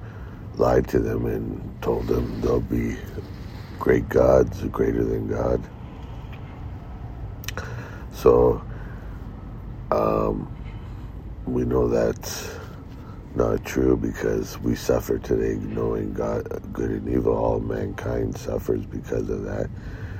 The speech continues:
And, uh, if you believe what, you know, Judeo-Christianity and Judaism, that Moses is a prophet and God spoke to him and he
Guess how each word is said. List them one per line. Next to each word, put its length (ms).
And, 380
uh, 560
if 160
you 140
believe 520
what, 280
you 120
know, 160
Judeo-Christianity 1600
and 200
Judaism, 880
that 360
Moses 560
is 140
a 80
prophet 540
and 260
God 320
spoke 440
to 240
him 160
and 220
he 80